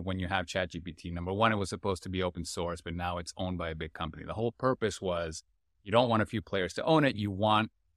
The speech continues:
to be able to be open, at least guardrailed, and if not guardrailed,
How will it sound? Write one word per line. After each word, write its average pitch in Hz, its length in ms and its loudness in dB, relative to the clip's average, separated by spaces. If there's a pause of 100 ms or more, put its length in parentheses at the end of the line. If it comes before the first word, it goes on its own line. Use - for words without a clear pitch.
(120)
to 117 80 0
be 104 200 -2
able 104 280 0
to - 180 -2
be 92 200 0 (100)
open, 127 300 0 (260)
at 113 100 -2
least 135 260 2 (260)
guardrailed, 160 640 10
and 123 80 6
if 110 120 2
not 139 200 8
guardrailed, 123 480 6